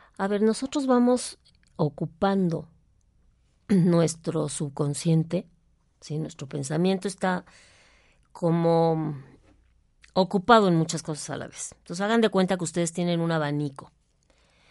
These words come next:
Entonces, hoy te levantaste con la idea de que tienes que arreglar el closet. Entonces empiezas como a abrir tu abanico y le dejas un pedazo de tu energía, un poquito de tu energía a ese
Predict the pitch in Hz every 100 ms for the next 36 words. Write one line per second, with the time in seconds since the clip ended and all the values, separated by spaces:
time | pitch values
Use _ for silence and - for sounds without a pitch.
0 | _ - 190 190 220 220 240 247 240 _
1 | _ _ _ _ _ _ - 208 247 240
2 | 208 175 165 180 185 - 202 208 180 165
3 | 160 160 180 196 202 170 160 180 180 -
4 | 151 156 156 160 139 - 147 143 139 -
5 | _ _ _ - 220 175 175 185 175 180
6 | 180 185 185 156 156 165 165 190 185 185
7 | 180 - 196 - 180 190 208 233 233 226
8 | 233 202 196 196 175 160 151 147 - 175
9 | 160 151 170 185 - 220 - 165 147 139
10 | 135 131 139 - 151 175 - - - -
11 | - 170 175 196 190